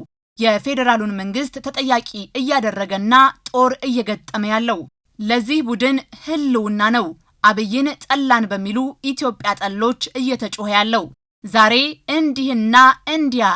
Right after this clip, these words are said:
እየተባለ ታሪክ እየተጻፈ ነው። አጋጣሚው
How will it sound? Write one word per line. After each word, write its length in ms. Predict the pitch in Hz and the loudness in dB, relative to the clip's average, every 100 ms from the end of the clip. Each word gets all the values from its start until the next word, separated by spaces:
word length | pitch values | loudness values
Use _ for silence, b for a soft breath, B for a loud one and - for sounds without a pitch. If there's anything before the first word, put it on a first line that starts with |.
| - | -2
እየተባለ 500 | 262 240 214 190 226 269 269 _ _ - | -2 -2 0 0 4 4 2 _ _ 2
ታሪክ 380 | 285 233 240 - - | 2 4 -2 -6 -8
እየተጻፈ 500 | 247 240 220 190 196 220 | -6 -4 -4 -4 -2 0
ነው። 160 | 220 170 _ _ _ | -2 -4 _ _ _
አጋጣሚው 720 | 269 277 339 285 214 214 202 | 4 4 2 2 2 -2 -4